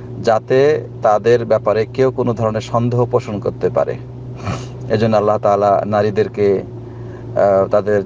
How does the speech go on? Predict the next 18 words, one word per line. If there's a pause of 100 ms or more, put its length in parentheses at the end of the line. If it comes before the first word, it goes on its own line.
দৃষ্টি
সংযত
রাখতে
হুকুম
দিয়েছেন,
অনুরূপভাবে
পুরুষদেরকে
তাদের
দৃষ্টি
সংযত
রাখতে
হুকুম
দিয়েছেন
কোরআনে,
সূরা
নূরের
মধ্যে
রয়েছে।